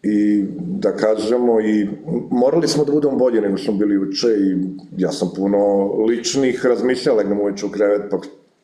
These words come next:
razmišljam o današnjem načinu na koji sam prezentovao uređaj. E, nije to gluma, ali, e, morao sam da vežbam neki scenski nastup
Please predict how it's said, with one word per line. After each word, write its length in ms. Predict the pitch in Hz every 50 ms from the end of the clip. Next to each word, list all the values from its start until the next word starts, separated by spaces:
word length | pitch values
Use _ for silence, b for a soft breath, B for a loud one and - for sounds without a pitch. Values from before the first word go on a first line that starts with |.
| _ _
razmišljam 520 | - 95 95 92 104 101 - - 117 110
o 40 | 104
današnjem 480 | 98 104 104 104 107 101 - - 107 104
načinu 340 | 101 98 95 - - 110 101
na 80 | 92
koji 120 | - 98 90
sam 140 | - 101 95
prezentovao 520 | - 98 92 90 92 101 - 101 98 92 92
uređaj. 300 | 98 98 95 98 107 110
E, 120 | - - - b b b b b b b b b _ - 92 92 95 - -
nije 200 | 113 135 160 160
to 80 | - 180
gluma, 460 | 156 147 147 135 123 - 196 - - B B B B B B
ali, 320 | - 87 98 101 101 101
e, 140 | 101 98 98 98 98 107 104 101 98 101 98 - -
morao 300 | 117 117 131 156 180 170
sam 180 | 175 165 151
da 60 | 135 131
vežbam 420 | 131 - - - - 151 143 135
neki 220 | 135 139 139 139
scenski 400 | - - - 143 139 139 139 139
nastup 500 | 117 107 98 92 - - - - - _